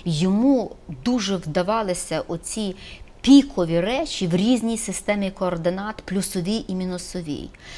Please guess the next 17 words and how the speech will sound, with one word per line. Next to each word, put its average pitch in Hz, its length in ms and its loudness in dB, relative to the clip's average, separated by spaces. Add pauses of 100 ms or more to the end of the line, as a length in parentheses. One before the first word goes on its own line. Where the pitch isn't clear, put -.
(160)
А 190 80 6
оцей 254 520 2
фільм 254 420 -2
про 190 240 -2
свою 202 320 -4
мікробатьківщину 196 1200 0
через 170 400 -4
образ 170 420 2
українця, 175 560 -4
що 160 220 -8
прожив 160 360 -6
в - 60 -8
Аргентині, 170 680 -6 (680)
він 262 320 2
був 262 380 -2
дуже 247 480 -2
ліричним. 196 840 -4